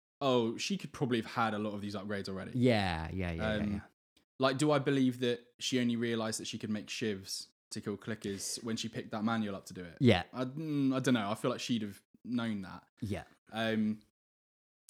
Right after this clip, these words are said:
Speaker 1: so I, yeah, I think that's totally a valid criticism of the game. And, and one thing that I think, one thing I think is interesting, and, and it, and, like,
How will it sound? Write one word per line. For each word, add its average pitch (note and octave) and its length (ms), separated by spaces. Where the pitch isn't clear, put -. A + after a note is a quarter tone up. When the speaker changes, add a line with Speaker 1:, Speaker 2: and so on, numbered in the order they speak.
Speaker 1:
so D3 140
I, C#3 160
yeah, C3+ 300
I A2+ 100
think E3+ 180
that's A2+ 160
totally A2+ 360
a A2 60
valid G#2+ 260
criticism - 420
of G2+ 60
the A2+ 80
game. G#2 140
And, B2+ 160
and D3+ 140
one G3 160
thing F#3+ 120
that D#3+ 80
I D3 60
think, C#3+ 320
one F3+ 120
thing A3 120
I G3 40
think F3+ 120
is - 80
interesting, C#3+ 520
and, A#2 120
and C3 100
it, C3 120
and, C#3 260
like, D3+ 180